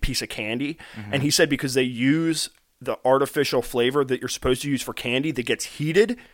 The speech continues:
Speaker 1: a certain way, and then that activates it. When you just drop it in water, it, you're gonna get that artificial taste, and it's disgusting. So that
Speaker 2: Yeah.
Speaker 1: cannot be good for you.
Speaker 2: No,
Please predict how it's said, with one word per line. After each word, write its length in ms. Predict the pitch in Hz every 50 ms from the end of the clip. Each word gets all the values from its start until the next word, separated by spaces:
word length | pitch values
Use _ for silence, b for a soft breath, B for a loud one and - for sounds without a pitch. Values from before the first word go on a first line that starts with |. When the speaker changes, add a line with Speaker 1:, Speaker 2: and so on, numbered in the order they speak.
| b b b b b _ _ _
Speaker 1:
a 80 | - 156
certain 360 | - - 202 202 196 202 208
way, 280 | 208 202 208 214 214 208 -
and 140 | 165 147 147
then 100 | 143 143
that 220 | 135 127 135 143 -
activates 580 | 127 117 135 - - 175 190 185 196 - -
it. 180 | 202 214 - B B B B B B
When 140 | 139 151
you 100 | 160 185
just 200 | 190 185 170 -
drop 240 | - 160 147 156 151
it 60 | 160
in 100 | 151 131
water, 280 | 120 120 135 156 170 170 -
it, 100 | 151 131
you're 380 | 135 127 - 135 127 131 135 117
gonna 220 | 113 139 131 127
get 100 | 120 113
that 140 | - 113 -
artificial 420 | 113 120 113 110 - 120 104 - 101
taste, 220 | - 120 110 101
and 60 | 104
it's 80 | 98 -
disgusting. 360 | 110 - - 120 107 104 98
So 120 | - 127 123
that 80 | 110
Speaker 2:
Yeah. 200 | 104 98 95 90 104
Speaker 1:
cannot 280 | 131 131 127 120 110 -
be 80 | 113
good 200 | 95 - 92 87
for 140 | - - 90
you. 180 | 82 73 71 -
Speaker 2:
No, 300 | 104 101 104 95 90 90